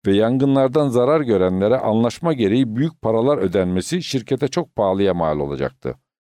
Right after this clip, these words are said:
Oysa müdür Weisschenk bu felaket hakkında kendi adamlarından gidince bilgi edinip yangından zarar gören üyelerini bilinçli olarak hemen başka bir şirkete sigortalattırarak zararlarını bu şirkete yüklemiş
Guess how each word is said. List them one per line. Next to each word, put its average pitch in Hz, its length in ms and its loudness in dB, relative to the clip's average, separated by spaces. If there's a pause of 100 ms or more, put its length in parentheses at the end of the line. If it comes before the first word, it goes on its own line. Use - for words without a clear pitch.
(160)
Oysa 165 320 0
müdür 170 220 2
Weisschenk 156 520 2
bu 139 300 -6
felaket 147 600 0
hakkında 110 440 -2
kendi 147 340 0
adamlarından 123 760 2
gidince 131 440 -2
bilgi 117 260 -2
edinip 107 340 0 (460)
yangından 156 600 2
zarar 139 320 4
gören 104 340 2
üyelerini 101 720 0
bilinçli 127 460 2
olarak 101 480 0
hemen 123 340 0
başka 123 360 -2
bir 110 80 0
şirkete 110 540 -4
sigortalattırarak 110 1080 0 (100)
zararlarını 131 640 2
bu 135 40 -8
şirkete 107 460 -2
yüklemiş 113 540 -2